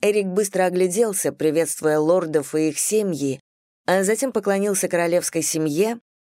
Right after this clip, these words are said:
и начал подниматься по ступенькам. Девушки в восхищении замирали,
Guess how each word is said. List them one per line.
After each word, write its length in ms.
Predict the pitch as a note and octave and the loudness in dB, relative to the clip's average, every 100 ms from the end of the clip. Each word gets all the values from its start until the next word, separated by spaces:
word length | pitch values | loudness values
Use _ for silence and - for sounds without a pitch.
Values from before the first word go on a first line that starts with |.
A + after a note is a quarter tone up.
| _ - | _ -4
и 140 | G3 | 0
начал 280 | A3 C#4 A#3+ | 0 0 -2
подниматься 600 | G3+ E3+ E3+ E3+ F3 E3+ | -2 -2 -2 -2 -4 -6
по 100 | - | -6
ступенькам. 840 | E3+ F3+ E3 D#3+ C3+ C3+ C3 C3 - _ _ _ _ - | -6 -6 -4 -4 -2 -6 -8 -10 -16 _ _ _ _ -8
Девушки 600 | D#3 F3 G#3+ F#3+ - F3+ | -2 0 2 0 0 -2
в 160 | E3+ | 0
восхищении 800 | E3 E3+ - E3 - F#3 F3+ E3 D#3+ | 0 -2 -4 -2 0 0 0 0 0
замирали, 800 | D3 E3 F3 G3 E3+ C3+ C3 | 0 0 0 0 0 -2 -4